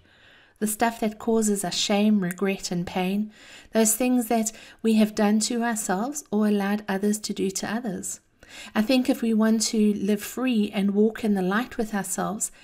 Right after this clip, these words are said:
it is time to forgive, accept, and love ourselves. What are those things in your life that you have not forgiven or accepted yourself for? Sometimes the layers of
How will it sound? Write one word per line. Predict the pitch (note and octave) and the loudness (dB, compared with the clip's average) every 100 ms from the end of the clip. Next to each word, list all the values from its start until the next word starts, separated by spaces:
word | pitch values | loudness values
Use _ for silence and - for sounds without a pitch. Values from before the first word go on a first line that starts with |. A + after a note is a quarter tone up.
| - - | -20 -4
it | A#3 | 0
is | B3+ - | 0 0
time | - A#3+ C#4 | -2 -4 -2
to | D4+ | -2
forgive, | D4 - G#3+ G3+ G3+ G#3+ - - | -4 -4 -2 -2 -2 -6 -14 -10
accept, | G3+ - - F#3+ - - | -6 -4 -4 -6 -10 -10
and | G3 F#3+ | -4 -2
love | F#3+ F#3+ | -2 -2
ourselves. | F#3+ F#3 - F#3 F#3 F#3 - - _ _ _ _ _ _ _ _ | -4 -6 -6 -6 -8 -8 -10 -10 _ _ _ _ _ _ _ _
What | B3 E4+ | 0 2
are | G#4 | 2
those | E4+ B3 B3 | 2 2 0
things | - A#3+ A3+ | -2 -2 2
in | G#3+ | 4
your | G#3+ B3+ | 4 2
life | A#3+ F#3+ F#3 F#3 | 0 -2 -4 -6
that | G3+ F#3 - | -6 -6 -6
you | G#3 G#3 G#3 | -2 2 2
have | - G#3+ G#3 | 0 -2 0
not | G#3+ G#3+ | 0 0
forgiven | - A3 G#3+ G#3 G#3 | -2 -4 0 0 0
or | G3+ | 0
accepted | G3+ G3+ - A3+ D#4 B3+ | -2 -4 -8 -4 -2 -2
yourself | G3+ - F#3 F3+ | -2 -2 -4 -6
for? | - F3 - - _ - - - | -6 -8 -8 -18 _ -20 -20 -6
Sometimes | - A#3 A3+ B3 A3+ A3 - - - | 0 0 2 0 0 -2 -8 -20 0
the | G#3+ | 4
layers | G#3+ A3 A3+ A3+ G#3+ - G#3+ | 6 4 2 0 -4 -6 -4
of | G3+ G3 G3+ | -4 -4 -10